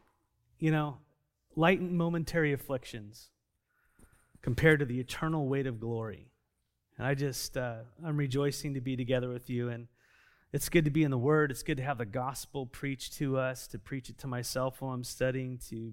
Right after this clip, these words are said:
be together with you in this place and to worship and to sing his praises, to be reminded of so many different aspects of his great salvation. And so it's a joy to be with you tonight. If you could, make, make your way to Matthew chapter two.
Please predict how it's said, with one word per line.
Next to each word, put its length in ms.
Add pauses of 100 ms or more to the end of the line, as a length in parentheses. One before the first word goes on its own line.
be 160
together 400
with 240
you 300
in 100
this 140
place 460
and 180
to 100
worship 500
and 80
to 60
sing 380
his 160
praises, 680 (680)
to 100
be 60
reminded 600
of 260
so 180
many 140
different 340
aspects 680
of 140
his 180
great 320
salvation. 600
And 180
so 360 (760)
it's 120
a 40
joy 200
to 100
be 160
with 160
you 80
tonight. 380
If 120
you 60
could, 340
make, 480
make 300
your 100
way 360
to 180
Matthew 440
chapter 420
two. 440